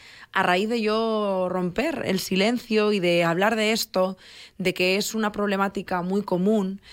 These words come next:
es algo que, mm, nos afecta a muchas, muchas, pero muchas de nosotras,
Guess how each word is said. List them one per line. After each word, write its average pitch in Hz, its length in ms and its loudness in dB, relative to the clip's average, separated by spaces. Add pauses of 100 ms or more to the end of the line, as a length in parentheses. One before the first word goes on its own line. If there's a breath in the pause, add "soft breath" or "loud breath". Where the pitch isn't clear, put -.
(280 loud breath)
es 190 200 -2
algo 208 240 0
que, 175 920 0
mm, - 60 -6
nos 180 160 -2
afecta 196 440 -2
a 175 160 0
muchas, 190 640 0
muchas, 196 720 2 (140)
pero 165 240 0
muchas 185 480 0
de 170 100 -2
nosotras, 170 680 -2